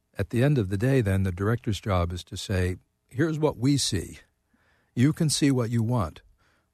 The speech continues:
but you cannot claim to represent the intelligence community or the C I A. Only the director and the D N I can do that."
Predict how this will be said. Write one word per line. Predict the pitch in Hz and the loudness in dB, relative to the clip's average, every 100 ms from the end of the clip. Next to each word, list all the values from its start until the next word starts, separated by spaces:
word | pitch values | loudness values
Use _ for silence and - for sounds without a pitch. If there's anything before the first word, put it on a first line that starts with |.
| - | -6
but | 101 | -2
you | 104 131 | 0 0
cannot | - 107 104 98 - _ _ _ | 2 2 2 0 -4 _ _ _
claim | - 131 127 120 | -4 0 2 0
to | - 101 | -2 -2
represent | 98 90 90 95 87 | -2 -2 -2 -2 -2
the | 95 | -4
intelligence | 90 90 101 95 85 82 | -6 -4 -2 -2 -4 -12
community | - 92 98 90 85 87 _ _ _ _ - | -10 -2 0 0 -4 -12 _ _ _ _ -2
or | 101 | 0
the | 92 | 0
C | 87 110 101 | -2 0 2
I | 90 | 2
A. | 95 87 85 | 0 -2 -2
Only | 110 113 107 95 | 0 2 2 0
the | 87 | -4
director | 85 92 90 92 87 | -4 -2 -2 -4 -4
and | 90 85 | -4 -6
the | 87 | -6
D | 92 90 | -4 -2
N | 85 | -2
I | 87 | -4
can | 80 - 78 | -6 -12 -10
do | 87 | -8
that." | 73 73 | -10 -14